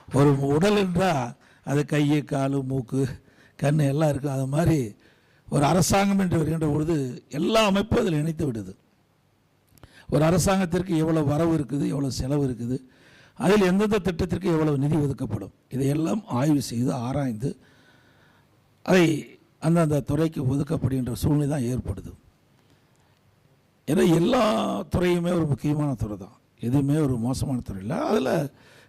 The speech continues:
கடினமாக இருப்பது வேளாண்மை துறை, அது எந்த மாற்று கருத்தும் கிடையாது. ஏன்னா உணவு உற்பத்தி வேணும், ஏன்னா உணவும் தண்ணீரும் நிச்சயமாக ஒரு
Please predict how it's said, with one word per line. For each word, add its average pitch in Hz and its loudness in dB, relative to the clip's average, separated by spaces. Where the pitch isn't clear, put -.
கடினமாக 202 4
இருப்பது 160 0
வேளாண்மை 151 4
துறை, 123 -2
அது 151 2
எந்த 147 0
மாற்று 143 -2
கருத்தும் 110 -6
கிடையாது. 90 -12
ஏன்னா 202 4
உணவு 247 4
உற்பத்தி 190 0
வேணும், 147 -2
ஏன்னா 127 -2
உணவும் 170 0
தண்ணீரும் 151 2
நிச்சயமாக 143 -2
ஒரு 131 0